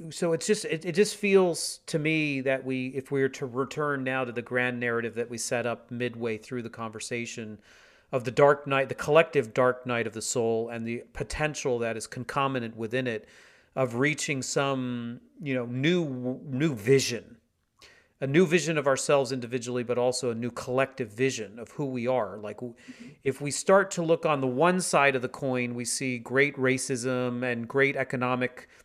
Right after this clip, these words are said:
div-, divisiveness and polarization and, and just the mud and mire of the shadow collectively, structural,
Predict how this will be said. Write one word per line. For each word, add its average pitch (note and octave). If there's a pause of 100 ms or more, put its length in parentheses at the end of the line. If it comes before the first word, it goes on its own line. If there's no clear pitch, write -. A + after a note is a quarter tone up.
(140)
div-, B2+
divisiveness C3
and A#2+
polarization B2+
and, B2 (340)
and C3+
just D#3+
the C#3+
mud D#3
and C3
mire C#3
of A2
the A2+
shadow A#2
collectively, A2
structural, A#2+